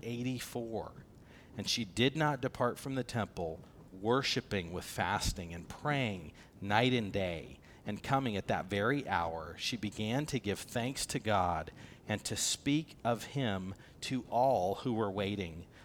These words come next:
for the redemption of Jerusalem." So here she's a, she's a, a widow,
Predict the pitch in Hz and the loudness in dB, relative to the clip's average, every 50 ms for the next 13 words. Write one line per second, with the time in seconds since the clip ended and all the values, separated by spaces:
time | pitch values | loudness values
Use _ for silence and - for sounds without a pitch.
0 | - - - - 117 104 98 95 98 90 - 110 107 110 113 - - - 98 90 | -18 -10 -2 -2 0 0 2 0 0 0 0 0 0 0 0 -2 -4 -4 -4 -4
1 | 87 82 85 87 - - - - - - 104 98 - - - 101 95 95 92 92 | -6 -6 -10 -12 -12 -16 -20 -20 -6 -2 -2 -2 -2 -2 -4 -4 -2 -2 -2 -2
2 | - - - 101 87 80 76 69 78 78 76 - - - - - - - - - | -2 -2 -2 -2 -4 -6 -8 -10 -12 -14 -16 -16 -18 -20 -20 -20 -20 -20 -20 -20
3 | - - - - - - - - - - - 113 107 120 131 135 139 143 139 117 | -20 -20 -20 -20 -20 -20 -20 -12 -8 -4 -2 0 4 6 6 6 6 4 2 0
4 | - - - - 127 107 117 110 101 95 90 85 - - - - - - - - | -4 -2 2 2 2 4 4 4 4 4 0 -2 -6 -14 -20 -20 -10 -6 -4 0
5 | - 117 107 - 113 98 95 - - 101 95 82 87 101 104 107 117 117 117 123 | 0 0 2 4 4 2 2 2 2 2 2 2 2 0 0 4 6 8 8 10
6 | 131 131 151 170 170 | 8 6 6 4 0